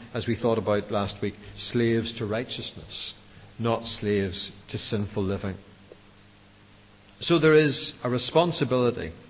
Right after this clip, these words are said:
an obligation to live a life that is worthy of our calling. But there's also a responsibility for other family members. Relationships always bring responsibilities,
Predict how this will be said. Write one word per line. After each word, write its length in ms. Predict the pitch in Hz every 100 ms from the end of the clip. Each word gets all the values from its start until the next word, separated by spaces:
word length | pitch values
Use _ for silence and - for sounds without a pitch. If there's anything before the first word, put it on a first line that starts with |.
| -
an 140 | 143
obligation 680 | 135 123 127 120 117 - 90 - - - - -
to 100 | -
live 360 | 113 120 127 110
a 100 | 110
life 280 | 107 107 107 -
that 140 | 113 98
is 180 | 98 92
worthy 600 | 90 110 120 113 110 104
of 160 | 110 92
our 120 | 90
calling. 460 | - - 92 92 87 - - - - - - - - -
But 120 | 160
there's 160 | 165 165
also 320 | 240 233 202
a 120 | 165
responsibility 1120 | 156 - - 151 135 123 120 135 135 110 104 - - - - -
for 260 | 127 127
other 240 | 135 123 117
family 440 | 120 117 117 107
members. 560 | 104 110 110 98 - - - - - - - - - - - - - - - - 131
Relationships 760 | 131 196 202 170 - 147 - -
always 380 | 131 143 131
bring 260 | 107 127 123
responsibilities, 1120 | 107 - 117 110 - 92 98 101 - - -